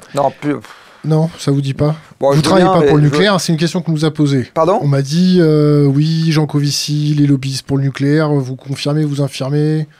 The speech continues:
Speaker 1: Je ne sais pas ce que veut dire lobbyiste pour le
Speaker 2: Est-ce que
Speaker 1: nucléaire.
Speaker 2: vous êtes rémunéré par des industries du nucléaire ?
Speaker 1: Oui.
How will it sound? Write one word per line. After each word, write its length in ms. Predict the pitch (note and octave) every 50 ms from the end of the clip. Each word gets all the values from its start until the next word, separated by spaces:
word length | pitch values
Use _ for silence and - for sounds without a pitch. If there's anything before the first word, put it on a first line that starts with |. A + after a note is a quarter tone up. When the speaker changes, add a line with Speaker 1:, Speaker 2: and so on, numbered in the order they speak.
| _ _ - -
Speaker 1:
Je 100 | C3+ A#2
ne 60 | C#3
sais 140 | C3 - C#3+
pas 100 | - D3
ce 60 | C3+
que 80 | - C3+
veut 80 | B2+ B2+
dire 140 | C3+ C#3
lobbyiste 440 | C3 B2+ B2 A#2+ C3 C#3 C3 - -
pour 140 | - - A#2+
le 80 | A#2+ A#2+
Speaker 2:
Est-ce 180 | E3 F3 C3+
que 60 | A#2
Speaker 1:
nucléaire. 140 | A2+ - D#3 D3+
Speaker 2:
vous 80 | D3+
êtes 120 | D#3 D3 -
rémunéré 680 | - - E3 E3+ E3+ E3+ E3 D#3+ D#3 D3+ D#3 E3 F3+
par 180 | E3 - D3+ C#3
des 220 | C3+ C3+ C3 C3
industries 380 | C#3+ C#3+ C#3 B2 - - D#3+ D3+
du 100 | C#3 C3
nucléaire ? 480 | C3 C3+ B2+ - B2+ A2+ G2+ - - -
Speaker 1:
Oui. 260 | C3 C#3+ F3 A3